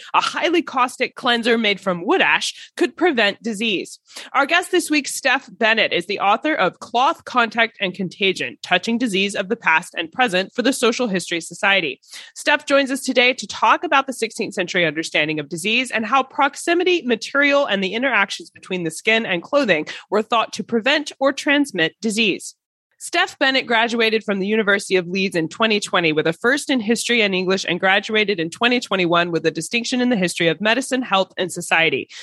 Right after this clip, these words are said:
She's a full-time archive assistant at the West Yorkshire Archive Service, working regularly with household collections and medical records. Her academic research revolves primarily around the skin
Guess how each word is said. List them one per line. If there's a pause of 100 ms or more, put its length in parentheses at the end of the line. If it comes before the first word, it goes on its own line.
(100)
She's
a
full-time
archive
assistant
at
the
West
Yorkshire
Archive
Service,
working
regularly
with
household
collections
and
medical
records. (240)
Her
academic
research
revolves
primarily
around
the
skin